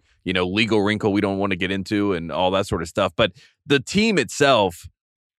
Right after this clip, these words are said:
is gonna have a lot more questions than answers, and they're gonna have a lot of talent as well. Um, and it's, it's not quite Jailblazers level,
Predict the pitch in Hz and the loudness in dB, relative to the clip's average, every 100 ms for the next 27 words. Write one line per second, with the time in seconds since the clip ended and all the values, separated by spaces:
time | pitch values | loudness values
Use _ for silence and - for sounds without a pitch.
0 | - - 135 156 131 135 120 127 131 123 | -20 -8 0 2 4 2 4 4 4 2
1 | 104 127 120 - 101 95 90 107 113 123 | 2 2 0 -2 -6 -4 -2 -4 -2 -2
2 | 101 101 123 131 131 139 117 113 101 - | 0 0 2 2 0 2 4 4 2 0
3 | 113 101 87 78 90 92 82 76 73 _ | 0 0 -2 -6 -2 0 2 0 -4 _
4 | _ - 95 98 92 92 85 113 123 127 | _ -4 0 0 0 -2 -4 -2 0 -2
5 | - 131 139 175 190 170 156 113 120 135 | -2 -4 0 0 2 4 4 2 2 4
6 | 135 147 165 147 160 156 160 160 170 | 4 4 4 2 0 2 2 2 0